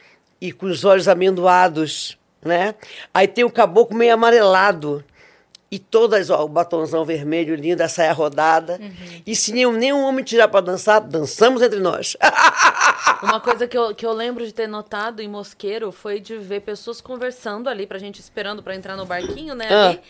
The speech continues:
Speaker 3: E você ouve e você fala, "Ok, é meu idioma e eu não estou entendendo."
Speaker 1: Mas que man-, mantão, já não, já você vai pra, pra, pra rasgar com mantão. Ah, hum. A bicura, mano, a bicura, a bicura, reda pra lá com mantão. Tudo chega, não.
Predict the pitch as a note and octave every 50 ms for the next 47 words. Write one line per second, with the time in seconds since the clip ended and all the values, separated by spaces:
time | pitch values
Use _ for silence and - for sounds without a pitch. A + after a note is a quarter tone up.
0 | - _ _ _ _ _ _ _ _ _ _ A#3+ C4 C4 A3+ - - G3+ F#3 B3+
1 | B3+ B3 - - C#4+ C4+ B3 B3 C#4+ D#4+ D4+ C#4 B3 B3+ - C#4 - B3+ A3+ A3
2 | - - _ - A#3+ A#3+ - - G#3+ F#3 F3 E3 - _ _ _ - F#3+ G3+ G#3
3 | G#3+ A3+ C4 C4 G#3 A3 A#3 G#3+ G#3 A3 B3 C#4 - C4 A#3 A3+ A3 A3 A3 G#3+
4 | A3 A3 - - - G3+ G3+ G#3 G#3+ G#3 G#3+ G3+ G3 F#3+ F3+ D#3 D#3+ F3+ F3+ F#3
5 | F3+ F#3 F#3+ F#3 F3+ - - _ - E3 D#3+ E3 D#3 - E3+ E3 E3 D#3+ D#3+ E3
6 | E3 E3 C#3+ D#3 E3+ E3 F3 D#3+ E3 E3 F3 D#3 D#3+ E3+ D#3 D#3+ D3+ D#3+ D#3 D#3
7 | E3 F3 E3+ F3+ E3+ - - C#3+ C#3+ - - _ - F#3 G3+ A3 - C#4 C4+ D4
8 | C#4+ - - - - - - _ - - F3+ G3+ G#3+ A3 B3 A3+ G#3+ F#3 F3+ E3+
9 | - F#3+ F#3 G#3 - A3 A#3+ B3+ A#3+ C4 B3 B3 A#3 C#4 C#4+ C4 C#4 C4+ C4 -
10 | C4 C4 B3 A#3+ A#3+ - A#3 G#3 G3 F3+ F3 G3+ - D#3+ D3 - F#3 E3 - G3+
11 | F#3 F#3+ F3 E3 -